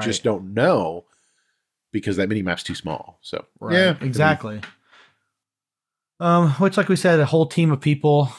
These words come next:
Speaker 2: um, developed it and Bethesda published it, which I'm a huge fan. I'm so ready for their new stuff.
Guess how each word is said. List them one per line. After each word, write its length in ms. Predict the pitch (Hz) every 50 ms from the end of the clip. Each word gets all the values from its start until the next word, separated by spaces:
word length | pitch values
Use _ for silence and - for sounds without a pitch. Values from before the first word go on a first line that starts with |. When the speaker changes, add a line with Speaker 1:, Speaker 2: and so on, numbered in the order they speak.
| - -
Speaker 2:
um, 320 | - - 120 123 123 120 120
developed 440 | 123 117 135 139 135 135 131 - 143
it 180 | 139 127 -
and 280 | 113 117 117 117 113 104
Bethesda 680 | 117 110 - - 135 127 123 120 117 117 113 113 - _ _ _ _ _ _ _ -
published 380 | 151 147 135 143 135 - -
it, 280 | 135 127 120 - - -
which 320 | 127 117 - - - _ _ _ _ _ _ _ _ _ _ _ _
I'm 160 | - 143 143 139
a 60 | 127
huge 240 | 120 123 117 - -
fan. 340 | 120 117 117 113 110 104 -
I'm 280 | 117 131 131 131 123 113
so 220 | - - 143 135 127
ready 220 | 123 123 120 117
for 120 | - -
their 120 | 117 123 123
new 160 | 120 117 110
stuff. 460 | - - 120 113 113 110 - - _